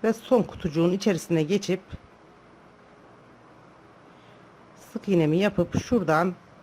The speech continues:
şöyle kapatarak havlu kenarına bitiriyorum. Bakın. Eklemesi de bu şekilde.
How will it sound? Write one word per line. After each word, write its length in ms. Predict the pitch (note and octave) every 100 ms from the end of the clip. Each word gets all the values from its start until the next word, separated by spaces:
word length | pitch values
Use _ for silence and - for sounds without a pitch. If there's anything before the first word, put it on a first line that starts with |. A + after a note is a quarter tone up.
| - - - - - - - - - - - - - - - - - - - - - - - - - - - -
şöyle 600 | - - A3 D3 D#3 D#3+ - - -
kapatarak 720 | B3+ A#3+ G#3+ F#3 D3+ F#3 - - - - - - - - - - - - - - - -
havlu 240 | A#3 G3 D3+
kenarına 440 | F3 D#3+ D#3+ F3
bitiriyorum. 500 | D#3+ - D3 C#3 C3+ - - - - - - - - - - - - - - - - - - - - - - - - - - - - - - - - - - - - - - - - - - - - - - - - -
Bakın. 300 | G#3+ - C#3 - - - - - - - - - -
Eklemesi 580 | B3+ C#4 G#3+ E3+ D3+ -
de 160 | G#3+ F3
bu 60 |
şekilde. 480 | E3+ D#3 - B2 C3+